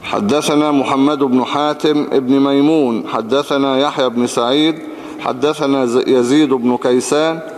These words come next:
عن أبي حازم الأشجعي عن أبي هريرة رضي الله عنه قال: قال رسول الله صلى الله عليه وسلم لعمه:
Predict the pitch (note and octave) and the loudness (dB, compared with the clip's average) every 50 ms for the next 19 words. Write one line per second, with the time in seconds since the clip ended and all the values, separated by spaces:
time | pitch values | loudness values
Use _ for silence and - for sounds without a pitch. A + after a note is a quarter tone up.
0 | - - - - - - C3+ C3+ C3 G#2+ C#3+ D#3 C#3+ C#3+ B2+ - - C3 C3 B2 | -14 -14 -14 -10 -6 -4 -2 0 0 0 0 0 0 0 0 0 0 -2 0 0
1 | A#2+ D3 D3 C#3+ C#3 C3 B2+ B2 A#2 - - C3+ C3 - B2 A2 A2 C3+ B2 A#2+ | 0 2 2 4 4 2 2 2 0 0 -2 -2 -2 -4 -4 -2 0 0 2 2
2 | C#3 D#3 C#3+ C3 B2+ C3 C3+ C#3 C3+ C3+ C3+ - - - - - - - - B2 | 2 2 2 2 2 2 2 2 0 0 -4 -8 -14 -14 -14 -14 -10 -6 -4 -2
3 | B2 G#2 C#3+ D3 D3 C#3+ C3+ B2+ C3 C#3+ D3+ D3+ C#3+ C3 C3+ C3 C#3 B2+ C3 B2+ | 0 0 0 2 2 2 2 2 2 2 2 2 2 2 0 0 0 0 0 2
4 | C3 C3 B2+ B2+ C#3+ D3+ C#3+ C3+ C3+ C#3+ D3 C#3 C3+ B2 - - D3 D#3+ E3+ E3+ | 0 0 0 0 0 0 0 0 0 0 0 0 -2 -2 -2 0 0 0 0 0
5 | E3 D#3+ - - - - - - - - D#3+ D#3+ D#3 D3 C#3+ C#3 C#3+ - E3 D#3 | -2 -6 -10 -16 -16 -16 -16 -8 -4 -2 0 0 2 2 2 0 0 0 2 2
6 | D3+ C#3+ C#3 D3 D#3 D#3 D3 C3 - D3 C#3 C#3 C3+ B2+ B2+ C3 C#3+ D3+ D3 C3+ | 2 2 2 2 0 0 0 -2 -2 -2 0 0 0 0 2 2 0 0 0 0
7 | C3 C3+ C3+ C3+ C3 B2+ B2 - D#3 D#3 D3 C#3 C3 B2+ B2 B2 B2 A#2+ A#2+ C#3+ | 0 2 2 2 2 2 0 -2 -2 0 0 0 0 0 0 0 0 0 0 0
8 | D#3 E3 E3 E3+ E3+ | 0 0 -2 -2 -2